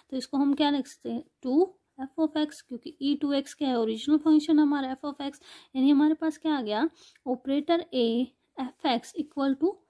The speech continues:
some constant f x। तो हम क्या कहेंगे, here a is eigen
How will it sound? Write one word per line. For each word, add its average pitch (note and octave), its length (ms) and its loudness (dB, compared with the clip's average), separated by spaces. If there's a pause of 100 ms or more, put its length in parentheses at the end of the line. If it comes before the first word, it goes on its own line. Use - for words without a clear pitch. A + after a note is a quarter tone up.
(160)
some C#4 140 2 (120)
constant C4+ 420 -2 (180)
f A#3+ 300 -2
x। - 140 -20
तो C4+ 60 -2
हम C#4 160 2
क्या D4+ 200 2
कहेंगे, C#4+ 400 -2 (380)
here C4+ 240 2 (200)
a C4+ 340 4
is E4 80 2 (580)
eigen A#3 500 0